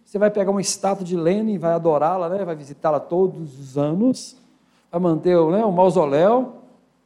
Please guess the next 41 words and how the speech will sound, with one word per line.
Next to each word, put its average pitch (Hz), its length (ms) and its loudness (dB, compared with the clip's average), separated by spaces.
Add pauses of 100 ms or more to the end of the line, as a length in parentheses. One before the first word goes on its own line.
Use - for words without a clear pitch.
(140)
E 240 60 4
assim, 269 420 -2
as 185 80 -16
pessoas 220 400 -4
dizem 226 180 -6
que - 80 -20
se 240 60 -8
libertaram 214 480 0
de 185 100 -8
Deus, 208 300 2
mas 247 160 -4
continuam 233 320 -4
adorando 208 460 0
os, - 180 -14 (480)
né, 185 160 -2
os 170 300 -2
presidentes 165 680 -8
eternos 151 560 -4
aí 135 140 -14
de 147 120 -14
vários 147 280 -10
países. 135 600 -8 (1700)
Porque - 260 -2
o 190 120 4
homem 196 360 0
tem 190 200 -12
uma 185 80 -8
necessidade 170 360 -8
imensa 170 560 -12
de 151 120 -20
servir 147 420 -12
a 165 60 -2
Deus, 139 260 -4
ele 135 80 -10
só 175 160 -4
não 175 60 -8
sabe 180 320 -6
como. 151 240 -4
O - 1000 -20
pecado 151 360 -4
corrompe 165 580 -4